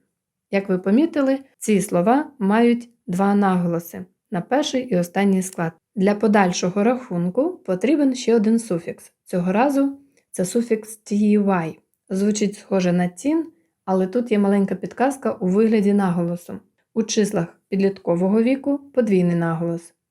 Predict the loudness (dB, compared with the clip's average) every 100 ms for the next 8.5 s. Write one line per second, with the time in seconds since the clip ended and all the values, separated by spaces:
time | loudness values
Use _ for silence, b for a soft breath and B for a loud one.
0 | -4 -2 0 0 0 -2 -2 -4 0 0
1 | 2 2 0 -2 -6 -4 -2 0 -2 -2
2 | -2 0 0 0 -2 -2 -4 -4 -4 -6
3 | -8 -8 -10 -10 _ _ _ -8 0 0
4 | 0 -4 -2 0 2 0 -2 -6 -12 -10
5 | -10 -12 -16 _ _ _ -4 2 4 2
6 | -2 -8 -8 -14 _ _ _ _ _ _
7 | _ _ _ _ _ _ _ -4 2 2
8 | 2 -2 -10 -8 -8